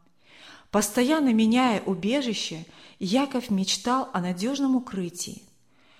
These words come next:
Кто-то из друзей посоветовал ему спрятаться в подвале заброшенной местной церкви. Там, где были захоронены мощи церковных святых,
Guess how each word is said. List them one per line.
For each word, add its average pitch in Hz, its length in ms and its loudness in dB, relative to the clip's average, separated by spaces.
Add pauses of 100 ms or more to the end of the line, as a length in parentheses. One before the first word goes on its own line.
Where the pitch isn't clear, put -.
(160)
Кто-то 214 380 4
из 202 240 -2
друзей 277 640 0 (380)
посоветовал 277 600 2
ему 269 520 2
спрятаться 220 720 0
в 220 100 -10
подвале 190 680 0 (480)
заброшенной 190 800 0
местной 208 400 0
церкви. - 600 -8 (2750)
Там, 233 440 2
где 202 260 0
были 214 240 4
захоронены 208 880 2
мощи 202 460 2
церковных 196 640 -2
святых, 180 680 -4